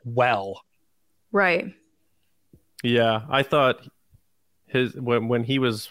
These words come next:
Speaker 3: really intense at the end of
Speaker 1: <clears throat>
Speaker 3: his lines, uh, was the best acting so far. Uh, maybe the best acting so far in this series. I thought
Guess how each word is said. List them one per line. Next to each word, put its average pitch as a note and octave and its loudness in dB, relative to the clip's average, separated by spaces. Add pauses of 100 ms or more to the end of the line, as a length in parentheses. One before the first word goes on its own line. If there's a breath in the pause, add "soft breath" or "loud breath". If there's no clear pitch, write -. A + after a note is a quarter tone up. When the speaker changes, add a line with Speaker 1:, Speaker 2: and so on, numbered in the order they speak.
Speaker 3:
really A2+ 0
intense A2+ -2
at G#2+ -4
the A2 -2
end A2 0
of D3 2
Speaker 1:
<clears throat> A#2 0
Speaker 3:
his G#2 -2
lines, G#2+ -2 (500 soft breath)
uh, G#2 0
was G#2+ -2
the A2+ -6
best G#2 0
acting G2+ 0
so G2+ -4
far. G2+ -2 (440)
Uh, C2 -2
maybe E3+ 4
the B2+ 2
best A2+ 0
acting A2+ -2
so G#2+ -2
far G#2 0
in F#2+ -4
this F#2 -10
series. G2 -2
I G#2+ -2
thought G#2 0